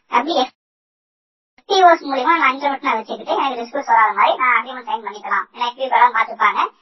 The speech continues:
கவர்மெண்ட்லயும் அந்த கார்பரேட் கூட பிரச்சனை வருது அப்படின்னா இவங்க கொஞ்சம் நடுவுல நின்னு நான் விட்னஸா இருந்து கொஞ்சம் இவங்க சப்போர்ட்டிவா நிப்பாங்க. அப்படி இல்ல, எனக்கு இவங்க இல்ல, எனக்கு எஃப் பி ஓ சப்போர்ட் எனக்கு தெரிஞ்சு ஆதரவா இல்ல அப்படின்னு பட்சத்தில்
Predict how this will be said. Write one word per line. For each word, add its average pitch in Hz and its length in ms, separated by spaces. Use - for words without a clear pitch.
கவர்மெண்ட்லயும் 277 640
அந்த 247 120
கார்பரேட் 262 360
கூட 277 100
பிரச்சனை 240 280
வருது 226 220
அப்படின்னா 214 340
இவங்க 233 240
கொஞ்சம் 233 300
நடுவுல 240 380
நின்னு 277 180
நான் 294 120
விட்னஸா 240 300
இருந்து 226 200
கொஞ்சம் 254 340
இவங்க 269 300
சப்போர்ட்டிவா 277 400
நிப்பாங்க. 208 320
அப்படி 294 320
இல்ல, 240 220
எனக்கு 233 260
இவங்க 311 260
இல்ல, 254 140
எனக்கு 240 300
எஃப் 233 120
பி 285 140
ஓ 262 80
சப்போர்ட் 240 300
எனக்கு 233 180
தெரிஞ்சு 233 280
ஆதரவா 233 340
இல்ல 220 160
அப்படின்னு 208 280
பட்சத்தில் - 360